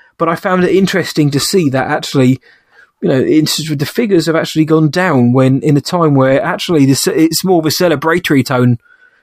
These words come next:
in certain circles where it actually looks like we're making strides, but in reality,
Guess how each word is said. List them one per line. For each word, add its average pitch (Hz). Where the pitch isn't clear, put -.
in 143
certain 147
circles 139
where 135
it 143
actually 165
looks 160
like 139
we're 135
making 147
strides, 131
but -
in 214
reality, 220